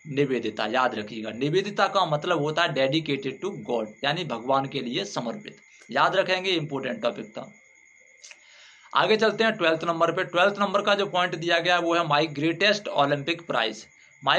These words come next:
Greatest Olympic Prize किसके द्वारा लिखा गया है, इतना याद कर लेना, ठीक है ना, जेसी Owens के द्वारा इसको लिखा गया है। टॉम सायर के बारे में कौन नहीं जानता है, बहुत ही मोस्ट पॉपुलर। तो इसको लिखा है मार्क ट्वेन के द्वारा। इसके बाद में है कुबली वाला,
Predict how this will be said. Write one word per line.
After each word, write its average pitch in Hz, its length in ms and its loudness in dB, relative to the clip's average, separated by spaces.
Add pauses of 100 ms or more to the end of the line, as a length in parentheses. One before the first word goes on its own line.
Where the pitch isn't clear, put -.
(120)
Greatest 202 540 0
Olympic 170 440 0
Prize 156 300 2
किसके 170 300 -4
द्वारा 170 240 4
लिखा 170 260 0
गया 170 240 0
है, - 220 -6
इतना 143 320 -2
याद 139 280 2
कर 170 80 0
लेना, 160 360 -2 (280)
ठीक 170 100 -4
है 208 60 0
ना, 202 120 2
जेसी 147 500 0
Owens 139 380 0
के 143 100 -4
द्वारा 131 240 2
इसको 135 180 -4
लिखा 156 240 0
गया 151 180 0
है। 160 160 -4 (320)
टॉम 180 220 2
सायर 185 300 2
के 185 120 0
बारे 165 240 4
में 170 140 -2
कौन 147 220 2
नहीं 170 200 -4
जानता 160 320 0
है, - 220 -4
बहुत 143 280 0
ही 185 80 -2
मोस्ट 160 300 -2
पॉपुलर। 170 540 0 (720)
तो 160 240 4
इसको 180 240 0
लिखा 190 220 2
है 185 140 2
मार्क 156 320 2
ट्वेन 175 240 2
के 180 140 -2
द्वारा। 170 340 2 (280)
इसके - 240 -2
बाद 180 220 6
में 175 120 0
है 196 160 2 (300)
कुबली 214 360 2
वाला, 143 280 4